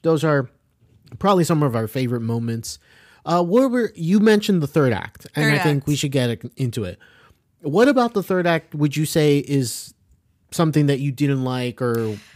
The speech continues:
Speaker 2: So
Speaker 1: what
Speaker 2: I
Speaker 1: did
Speaker 2: didn't
Speaker 1: you have a problem
Speaker 2: realize that
Speaker 1: with?
Speaker 2: we were heading into the third act, and then all of a sudden I was like, "Oh shit, this is, like, Endgame." And I was very disappointed because they take Natalie Portman out of commission. She is dying quickly. Her being Mighty Thor is somehow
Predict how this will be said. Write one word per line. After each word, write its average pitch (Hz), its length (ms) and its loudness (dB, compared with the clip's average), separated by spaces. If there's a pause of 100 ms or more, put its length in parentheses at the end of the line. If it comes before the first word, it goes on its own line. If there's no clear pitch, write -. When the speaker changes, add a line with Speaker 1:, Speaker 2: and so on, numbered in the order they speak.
(160)
Speaker 2:
So 247 220 -4
Speaker 1:
what 240 100 2
Speaker 2:
I 226 120 4
Speaker 1:
did 285 140 -4
Speaker 2:
didn't - 140 0
Speaker 1:
you 147 80 6
have 139 80 2
a - 20 -2
problem 220 160 0
Speaker 2:
realize 208 160 -2
that 202 100 -8
Speaker 1:
with? 190 60 -12
Speaker 2:
we 208 100 -6
were 180 120 -10
heading 180 360 -10
into 208 220 -8
the 208 120 -12
third 214 260 -12
act, 220 320 -12
and 190 120 -10
then 180 80 -8
all 170 120 -10
of 170 60 -16
a - 20 -20
sudden 175 220 -14
I 165 40 -14
was 160 100 -16
like, 170 220 -16
"Oh 165 140 -12
shit, 139 320 -16
this - 160 -20
is, 180 120 -16
like, 156 200 -18
Endgame." 165 520 -14 (360)
And 196 160 -8
I 180 280 -6
was 170 280 -12
very 170 340 -10
disappointed 165 640 -16
because 170 640 -12 (400)
they 208 140 -6
take 285 360 -10
Natalie 202 380 -6
Portman 165 360 -12
out 160 180 -8
of - 100 -20
commission. 165 480 -16
She 202 460 -8
is 165 280 -10
dying 165 600 -10
quickly. 170 680 -14 (480)
Her 208 240 -6
being 202 280 -6
Mighty 185 260 -4
Thor 185 280 -8
is 175 100 -10
somehow 165 580 -12